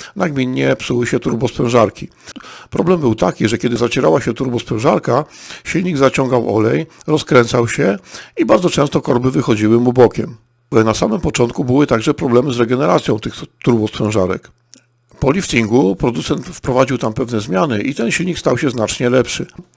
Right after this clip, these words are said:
Z tego co pamiętam, jedną ze zmian było między innymi wprowadzenie wodnego chłodzenia do turbosprę-, do turbosprężarki.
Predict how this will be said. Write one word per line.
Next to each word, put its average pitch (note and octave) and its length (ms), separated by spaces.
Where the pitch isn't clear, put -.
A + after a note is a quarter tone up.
Z - 80
tego C#3+ 200
co C#3 120
pamiętam, D3+ 480
jedną E3 240
ze D3+ 100
zmian A#2+ 360
było C3 180
między C3 320
innymi A2+ 280
wprowadzenie C3 520
wodnego D3 420
chłodzenia C#3+ 520
do D3+ 120
turbosprę-, A2 560
do B2+ 160
turbosprężarki. B2 880